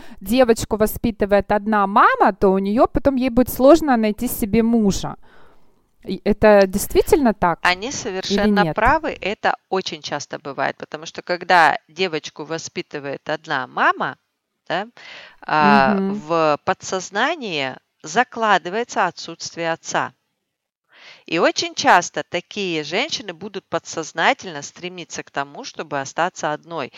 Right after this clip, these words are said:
Speaker 2: И даже если такая девушка замуж выходит, да, она
Speaker 1: Мгм.
Speaker 2: будет вести к тому, чтобы развестись.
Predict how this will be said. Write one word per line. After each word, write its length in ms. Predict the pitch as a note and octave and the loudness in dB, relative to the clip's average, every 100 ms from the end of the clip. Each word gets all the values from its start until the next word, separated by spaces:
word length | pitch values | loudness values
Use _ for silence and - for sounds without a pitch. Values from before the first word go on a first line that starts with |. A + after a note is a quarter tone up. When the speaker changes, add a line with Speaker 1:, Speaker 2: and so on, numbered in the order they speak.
| - - | -20 -20
Speaker 2:
И 60 | C3+ | 2
даже 280 | F#3 G3 G3 | 4 4 -2
если 160 | - | -8
такая 400 | - F3 - E3 | -6 -6 0 0
девушка 640 | D#3 E3+ C#3 - - B2+ - - | 0 -4 -4 -10 -4 -4 -4 -12
замуж 580 | D3 D#3+ C3 C3+ - _ _ | 2 2 2 -6 -20 _ _
выходит, 560 | C#3 - F4 B3 - _ _ _ | -6 0 0 0 -6 _ _ _
да, 260 | C#3+ F#3 B3 _ _ _ _ | -10 -10 -12 _ _ _ _
она 500 | - D#3+ G3+ G#3 F3+ | -4 0 4 6 6
Speaker 1:
Мгм. 120 | G3 | 2
Speaker 2:
будет 340 | F#3 F3+ F#3 - | -6 -8 -10 -12
вести 300 | E3 - G3 | -14 -12 -12
к 100 | - | -6
тому, 300 | D#3+ E3+ A#3+ | -6 -6 -16
чтобы 340 | - E3 D3+ | -16 -14 -12
развестись. 720 | D#3 D#3 D#3+ - - C3+ - | -12 -12 -14 -16 -16 -16 -18